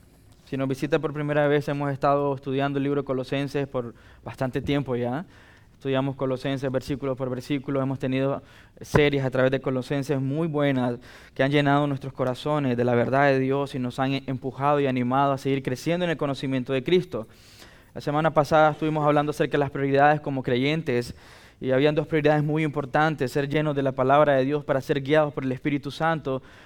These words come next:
pero también todo lo que hacemos, decimos, tiene que ser con el propósito de glorificar y exaltar a Dios.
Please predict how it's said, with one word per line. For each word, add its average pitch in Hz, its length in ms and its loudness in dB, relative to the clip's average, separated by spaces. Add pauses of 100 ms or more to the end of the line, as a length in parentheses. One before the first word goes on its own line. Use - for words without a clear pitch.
pero 139 180 0
también 151 480 0
todo 175 360 4
lo 147 140 0
que 139 120 -2
hacemos, 156 560 -2
decimos, 139 760 0 (220)
tiene 151 220 -2
que 156 120 2
ser 165 220 2
con 151 160 -4
el 147 100 0
propósito 165 720 0
de 139 60 0
glorificar 143 680 0
y 156 40 -2
exaltar 135 400 0
a 123 80 0
Dios. 117 420 -10